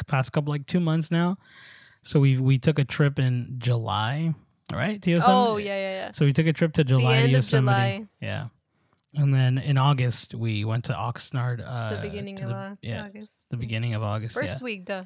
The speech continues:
Speaker 2: yeah.
Speaker 1: Yeah, first week, huh?
Speaker 2: Yeah.
Speaker 1: Yeah. And, uh, we went to Oxnard Beaches, but we wanna talk a little about, about Yosemite and our experiences there, 'cause, like, it was our first time, right? Your first time?
Speaker 2: Yeah, I've never been there.
Speaker 1: Yeah,
Speaker 2: I've
Speaker 1: and
Speaker 2: heard of it, and a lot of people honestly say, like,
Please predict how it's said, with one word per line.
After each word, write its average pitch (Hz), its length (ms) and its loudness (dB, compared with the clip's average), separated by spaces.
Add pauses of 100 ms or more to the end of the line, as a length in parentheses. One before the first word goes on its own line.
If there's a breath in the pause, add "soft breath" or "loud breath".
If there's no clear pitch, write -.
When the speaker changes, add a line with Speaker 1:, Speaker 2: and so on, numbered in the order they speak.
Speaker 2:
yeah. 190 160 -16 (420)
Speaker 1:
Yeah, 185 140 4
first 180 220 2
week, 185 180 4
huh? 135 220 2
Speaker 2:
Yeah. 160 200 -8 (180)
Speaker 1:
Yeah. 131 260 2 (480 soft breath)
And, 135 280 2
uh, 131 80 4
we 131 120 4
went 139 160 2
to 135 40 2
Oxnard 127 380 2
Beaches, 123 360 0
but 123 200 -4
we 143 80 4
wanna 196 180 6
talk 196 180 0
a 202 40 4
little 202 120 4
about, 190 200 4
about 135 220 2
Yosemite 127 560 2
and 123 80 0
our 123 100 2
experiences 127 540 -2
there, 123 180 0
'cause, 127 160 -2
like, 123 180 -2
it 135 60 2
was 143 140 6
our 135 160 4
first 170 240 0
time, 147 200 4
right? 143 200 2
Your 131 120 -2
first 131 280 -2
time? 143 100 2
Speaker 2:
Yeah, 208 220 2
I've 196 120 -6
never 202 280 -8
been 190 200 -10
there. 190 240 -12
Speaker 1:
Yeah, 131 240 0
Speaker 2:
I've 170 140 2
Speaker 1:
and 131 100 2
Speaker 2:
heard 226 300 0
of 190 140 -6
it, 196 200 -6
and 196 480 -8
a 208 60 -8
lot 208 180 -4
of 302 80 -12
people 294 260 -12
honestly 233 380 -8
say, 190 280 -12
like, 185 400 -12